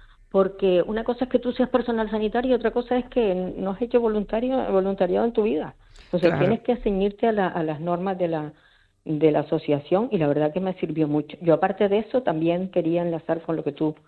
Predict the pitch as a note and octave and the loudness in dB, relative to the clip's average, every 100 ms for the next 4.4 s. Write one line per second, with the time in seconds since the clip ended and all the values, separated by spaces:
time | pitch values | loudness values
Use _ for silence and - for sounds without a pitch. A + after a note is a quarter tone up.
0 | _ - D#3+ D3+ D3 D3 C#3+ D3 C#3+ C#3+ | _ -4 -2 0 0 -2 -2 -2 -2 -2
1 | G#3 C4 C#4 - - _ - F3 F#3+ G#3+ | -4 -4 -4 -10 -20 _ 2 4 4 2
2 | G3 - - G3+ G3 E3+ E3 D#3+ D#3 D#3 | 0 -4 -6 -2 0 2 2 2 2 0
3 | D#3 D3 D3 C3+ D3+ - E3 - - - | -2 -2 -2 0 0 0 -2 -4 -8 0
4 | E3 G3 F#3+ A3 | 0 0 -2 -6